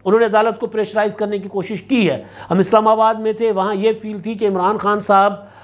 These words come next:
अ, जो अदलिया के अंदर, जो वकला बिरादरी है, उसके अंदर एक फील जो जुडी-, लोअर जुडिशरी है इस्लामाबाद, अ, या वैसे भी वो ओवरऑल पाकिस्तान की, तो उनके अंदर ये फील ज़रूर थी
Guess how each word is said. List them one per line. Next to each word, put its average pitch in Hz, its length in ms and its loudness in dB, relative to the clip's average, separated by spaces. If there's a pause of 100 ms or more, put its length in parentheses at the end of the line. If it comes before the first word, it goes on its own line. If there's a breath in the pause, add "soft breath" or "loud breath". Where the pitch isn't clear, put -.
(180 loud breath)
अ, 180 300 4
जो 180 120 0
अदलिया 202 380 2
के 233 140 -2
अंदर, 208 300 -2 (140)
जो 196 500 4 (260 loud breath)
वकला 175 340 4
बिरादरी 208 440 -2
है, 185 100 -2
उसके 190 260 -4
अंदर 190 420 -4
एक 208 180 -2
फील 190 200 -6
जो 170 80 -2
जुडी-, 208 320 0
लोअर 202 240 4
जुडिशरी 180 420 -8
है 147 60 -6
इस्लामाबाद, 143 580 -4 (320 loud breath)
अ, 139 140 -2
या 160 180 2
वैसे 185 280 -2
भी 175 100 -4
वो 170 120 0
ओवरऑल 151 220 2
पाकिस्तान 131 500 -8
की, 226 120 -10
तो 226 100 -2
उनके 220 340 -2
अंदर 247 200 2
ये 240 80 2
फील 226 200 -6
ज़रूर 247 280 2
थी 151 240 -12